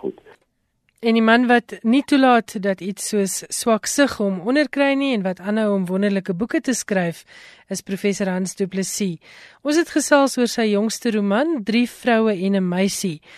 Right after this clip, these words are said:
Speaker 2: Dit word uitgegee deur Lapa Uitgewers en kos tweehonderd en vyftig rand. En dis 'n boek wat ek kan aanbeveel vir verskeie redes. Een daarvan,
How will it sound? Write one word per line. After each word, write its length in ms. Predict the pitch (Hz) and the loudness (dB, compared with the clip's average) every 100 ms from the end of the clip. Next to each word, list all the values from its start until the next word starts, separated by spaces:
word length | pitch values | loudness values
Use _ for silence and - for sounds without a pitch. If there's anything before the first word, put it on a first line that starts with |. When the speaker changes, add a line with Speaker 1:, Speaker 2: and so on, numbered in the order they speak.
| - _ | -20 _
Speaker 2:
Dit 220 | 202 - | -10 -4
word 180 | 196 190 | -4 -4
uitgegee 560 | 175 - 214 - 202 180 | -8 -6 -8 -4 -2 -2
deur 240 | 190 175 | -2 -2
Lapa 460 | 175 185 208 269 233 | -2 0 2 2 2
Uitgewers 680 | 247 - 269 262 381 - 190 | 0 0 0 2 2 0 -2
en 240 | 185 175 | -4 -4
kos 280 | - 185 - | -4 -4 -6
tweehonderd 480 | - 185 185 180 190 | -4 -2 -2 -2 -6
en 80 | |
vyftig 540 | - 185 170 - 185 185 | -6 -6 -6 -6 -8 -4
rand. 340 | 175 170 - - - - - _ | -4 -4 -8 -16 -20 -20 -20 _
En 100 | 190 | -10
dis 180 | 202 269 | -8 -4
'n 60 | |
boek 180 | 254 294 | -4 0
wat 140 | 311 302 | 0 0
ek 100 | - | 0
kan 160 | 277 | 0
aanbeveel 520 | 233 233 247 - 233 | 0 0 -2 0 0
vir 140 | 202 202 | 0 -4
verskeie 500 | 214 - - 202 190 | -4 -2 2 4 4
redes. 380 | 180 170 175 - | 2 -2 -4 -2
Een 220 | 285 330 | 0 6
daarvan, 540 | 311 294 - 190 175 | 6 4 2 -2 -2